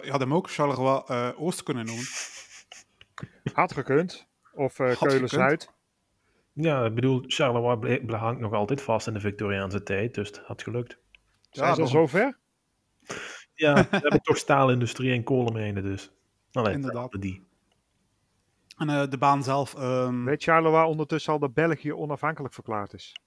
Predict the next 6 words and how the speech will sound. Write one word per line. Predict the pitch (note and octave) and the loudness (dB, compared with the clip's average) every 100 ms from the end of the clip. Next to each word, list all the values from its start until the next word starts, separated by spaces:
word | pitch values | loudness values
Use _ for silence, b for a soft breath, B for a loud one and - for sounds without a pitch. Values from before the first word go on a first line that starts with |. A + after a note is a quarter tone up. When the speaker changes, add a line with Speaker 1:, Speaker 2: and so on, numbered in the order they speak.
| - | -2
Speaker 1:
<laughs> | C3 - - - - - - - F4+ F4+ D4+ - _ - - - _ - - | -2 -2 -10 -2 0 2 0 2 0 0 -6 -6 _ -20 -20 -20 _ -20 -8
Denk | D#3 F3 | -4 -4
het | E3+ | -4
wel. | C3+ A#2+ A#2 C4 B B B B _ _ _ | -2 -2 -2 -8 B B B B _ _ _
Speaker 3:
Nog | - E3+ F3+ - | -6 0 0 2
net. | D3 A#2+ - | 2 2 -2